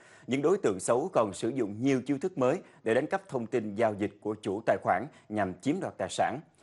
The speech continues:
Các đối tượng lừa đảo giả danh công an, viện kiểm sát, tòa án, gọi điện đe dọa khách hàng,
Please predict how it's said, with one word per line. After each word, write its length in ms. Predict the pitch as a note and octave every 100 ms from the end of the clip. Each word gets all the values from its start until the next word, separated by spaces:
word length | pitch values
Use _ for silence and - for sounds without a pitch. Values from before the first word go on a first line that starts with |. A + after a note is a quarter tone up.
| - _
Các 120 | E3+
đối 100 | G3+
tượng 280 | G3+ C3 G#2
lừa 180 | B2 A#2
đảo 360 | A2 G2+ C3 E3+
giả 120 | B2+
danh 240 | C#3 E3
công 200 | D#3 D#3
an, 220 | D3 D#3 C3 -
viện 180 | A2
kiểm 220 | G2+ A2 G#2+
sát, 400 | E3 G3+ - _
tòa 200 | - G2
án, 200 | B2 G3 -
gọi 200 | G#2+ B2
điện 280 | B2 B2 A#2+ -
đe 120 | A#2
dọa 180 | C3 -
khách 140 | G#3
hàng, 180 | C#3+ A2+